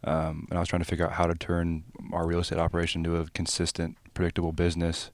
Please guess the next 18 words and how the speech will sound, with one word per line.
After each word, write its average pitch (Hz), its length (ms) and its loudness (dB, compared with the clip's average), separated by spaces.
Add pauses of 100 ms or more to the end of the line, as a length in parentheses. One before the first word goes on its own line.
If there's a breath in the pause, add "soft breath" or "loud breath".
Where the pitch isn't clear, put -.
(680 loud breath)
I - 80 2
was 90 80 4
about - 120 -10
to 92 60 0
sign 90 260 6
a, 87 220 2
a 98 100 -2
three-year 92 440 4
office 87 320 2
lease 85 340 -2
at 85 100 -2
nineteen, 85 440 -4
which 82 260 -6
would 92 120 0
have 80 80 -6
put 85 180 0
me, 82 180 -2
uh, - 120 -6